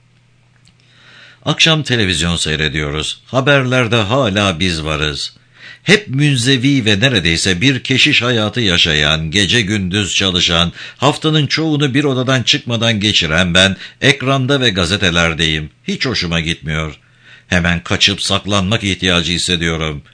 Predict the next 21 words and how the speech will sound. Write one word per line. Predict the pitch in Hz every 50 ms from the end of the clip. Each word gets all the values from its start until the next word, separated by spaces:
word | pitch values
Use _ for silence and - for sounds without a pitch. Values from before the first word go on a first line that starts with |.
| _ _ _ - - - - - -
Hücreme, | - 143 170 185 156 170 180 175 160 165 143 110 95 -
odama | - 127 135 151 139 131 143
gittim, | 101 76 87 - - - 82 76
yatağa | 90 107 104 - 110 107 104 95
girdim. | 82 80 82 82 80 71 80 80 76 71 - _ _ _ - - - _ -
Böyle | 87 143 185 214 208 156
anlarda | 104 78 80 78 73 76 78 78 80 78 101
en | 95 - 139 165 170
iyi | 165 165 160 156 147 151
ilaç | 156 147 151 147 -
ezberimdeki | - - 135 127 113 110 131 135 120 127 120 117 123 120 - 131 -
Ahmet | - 120 104 90 78 101 127 110 101
Arif | 104 107 104 101 101 110 101
şiiri | - - 90 85 85 85 78 80
yine. | 78 80 80 78 76 76 76 73 69 - _ _ _ _ _ _ _ _ _ _ _ _ _ _ _ _ _ _ _ _ _ _ _ _ _ _ _ _ _ - - - - - - _ _ _
Art | - 139 165 165 - -
arda | 78 76 82 82 71 64 73 73 -
kaç | - - 117 120 - -
zemheri, | - - - 92 85 78 76 80 82 80 80 78 73 71 - _ _ _ _ _ _ -
kurt | - 90 92 104 101 87 -
uyur, | 78 87 90 87 87 87 87 85 80 80